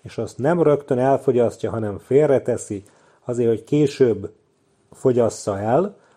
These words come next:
akár még magán sábeszkor is, amikor válogatta, azt úgy tekintjük, hogy azért válogat, hogy elraktározza, és ezért felelős.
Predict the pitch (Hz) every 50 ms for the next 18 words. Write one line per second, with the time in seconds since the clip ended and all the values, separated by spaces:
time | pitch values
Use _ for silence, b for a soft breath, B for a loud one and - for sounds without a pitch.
0 | b b - 135 - - 143 131 123 117 113 117 110 104 117 135 123 120 120 107
1 | - - - 123 135 - 117 117 95 - - - - 101 101 104 139 147 - -
2 | 131 113 110 104 - 107 101 95 104 104 104 104 113 113 113 123 123 - - -
3 | - 143 156 170 156 b b b b b b b b b - 113 - - - -
4 | 156 156 156 - 147 139 - 143 139 131 127 - 131 123 - - 123 113 - -
5 | - 139 135 135 139 135 123 113 123 123 123 120 117 113 117 107 - - - 104
6 | 104 - _ _ - - - 135 143 156 175 165 - - - 151 147 143 135 139
7 | 127 117 120 127 117 101 - _ _ - - - - 123 123 110 113 110 107 -
8 | - - 110 104 98 92 87 87 85 - - - -